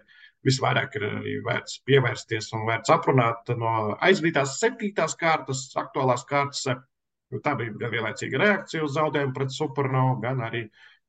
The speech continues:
vienlaicīgi mēs sapratām, kā Meta var, eh, spēlēt šādus mačus, kā Meta var meklēt iespējas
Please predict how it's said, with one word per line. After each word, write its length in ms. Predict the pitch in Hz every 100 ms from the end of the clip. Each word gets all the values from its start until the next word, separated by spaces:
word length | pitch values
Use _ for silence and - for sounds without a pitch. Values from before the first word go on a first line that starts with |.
| -
vienlaicīgi 580 | 117 117 113 110 120 110
mēs 400 | 117 127 - -
sapratām, 680 | 135 135 135 135 131 117 110 - _ _ _ _
kā 160 | 123 120
Meta 380 | 214 254 - 208
var, 140 | 107
eh, 160 | 107 104
spēlēt 340 | - 113 107
šādus 380 | 104 117 104 104
mačus, 460 | 123 160 - - -
kā 220 | 113 113
Meta 300 | 113 135 -
var 140 | 104 104
meklēt 520 | 107 104 101 101 -
iespējas 560 | 110 - 107 113 104